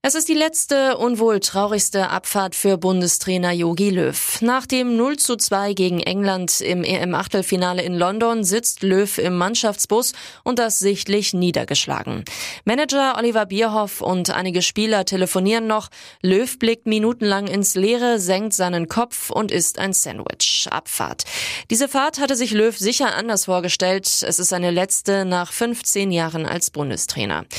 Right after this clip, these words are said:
Im Interview in der A R D sagt Löw nach dem Spiel: "Heute oder morgen werden wir uns im Camp verabschieden. Wir reisen jetzt erstmal zurück." Ohne Titel, dafür mit einer finalen Pleite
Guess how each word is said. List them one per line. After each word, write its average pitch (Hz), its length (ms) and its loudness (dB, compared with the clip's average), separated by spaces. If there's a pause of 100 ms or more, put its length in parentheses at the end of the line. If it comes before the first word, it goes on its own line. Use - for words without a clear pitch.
(320)
Im 226 140 0
Interview 277 400 2
in 226 200 0
der 220 220 2
A 202 80 0
R 190 160 -2
D 190 220 2
sagt 180 320 -2
Löw 175 240 0
nach 170 240 -2
dem 175 180 -2
Spiel: 220 380 2 (320)
"Heute 262 300 0
oder 240 160 2
morgen 202 420 0
werden 180 240 0
wir 175 80 0
uns 175 220 0
im 170 160 -2
Camp 180 260 -2
verabschieden. 196 680 0
Wir 220 140 0
reisen 185 300 -2
jetzt 175 240 0
erstmal 147 380 -2
zurück." - 440 -2 (220)
Ohne 143 260 0
Titel, 262 360 0 (340)
dafür 196 440 0
mit 220 360 -2
einer 208 300 -2
finalen 202 480 0
Pleite 175 580 0